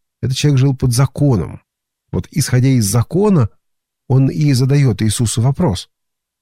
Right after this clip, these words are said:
Восемнадцатый стих. Иисус сказал ему: «Что ты называешь меня благим?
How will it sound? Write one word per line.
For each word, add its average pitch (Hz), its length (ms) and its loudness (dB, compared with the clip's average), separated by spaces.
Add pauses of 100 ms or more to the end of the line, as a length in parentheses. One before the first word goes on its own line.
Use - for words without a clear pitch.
(1120)
Восемнадцатый 107 640 2
стих. - 440 -6 (380)
Иисус 127 300 0
сказал 117 480 0
ему: 80 260 -4 (500)
«Что - 280 -2
ты 151 80 2
называешь 143 560 2
меня 135 200 2
благим? 131 540 0